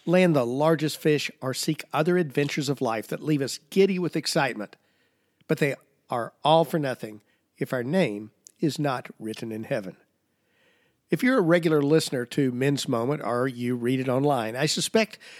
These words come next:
that probably you're one of those who's entered into a personal relationship with Christ some point in the past. In other words, your name is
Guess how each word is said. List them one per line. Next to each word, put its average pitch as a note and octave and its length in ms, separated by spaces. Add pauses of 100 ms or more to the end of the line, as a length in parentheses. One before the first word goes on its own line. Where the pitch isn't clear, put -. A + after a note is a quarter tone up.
(180)
that - 120
probably A#3+ 400
you're G3+ 120
one G3 400 (260)
of F#3 100
those F3 320
who's F3 300
entered F3 260
into D3+ 180
a D3 60
personal D#3 380
relationship C#3 720
with - 120
Christ C#3 320
some B3 280
point F#3+ 420
in C#3+ 220
the D3 80
past. A2+ 360 (220)
In F#3 80
other F#3+ 140
words, D3 180 (260)
your D#3 280
name C#3 320
is C#3+ 120